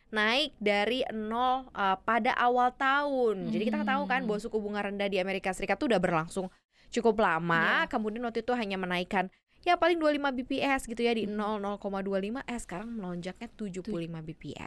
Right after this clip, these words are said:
Speaker 1: S.
Speaker 2: No, iya betul, nol koma tujuh puluh lima persen.
Speaker 1: Mm-mm.
Speaker 2: Bahkan nih, Ketua The Fed, Jerome Powell, juga mengatakan bahwa langkah itu penting untuk menurunkan inflasi sekaligus menstabilkan harga. Kendati demikian, dia mengakui bahwa kenaikan suku bunga secara agresif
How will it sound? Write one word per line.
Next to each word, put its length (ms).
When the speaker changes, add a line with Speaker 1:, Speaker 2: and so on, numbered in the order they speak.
Speaker 1:
S. 400
Speaker 2:
No, 480
iya 240
betul, 320
nol 160
koma 240
tujuh 160
puluh 160
lima 80
persen. 560
Speaker 1:
Mm-mm. 400
Speaker 2:
Bahkan 480
nih, 160
Ketua 400
The 80
Fed, 560
Jerome 320
Powell, 400
juga 240
mengatakan 640
bahwa 240
langkah 240
itu 160
penting 640
untuk 240
menurunkan 400
inflasi 480
sekaligus 480
menstabilkan 720
harga. 400
Kendati 400
demikian, 480
dia 160
mengakui 480
bahwa 240
kenaikan 400
suku 320
bunga 320
secara 400
agresif 480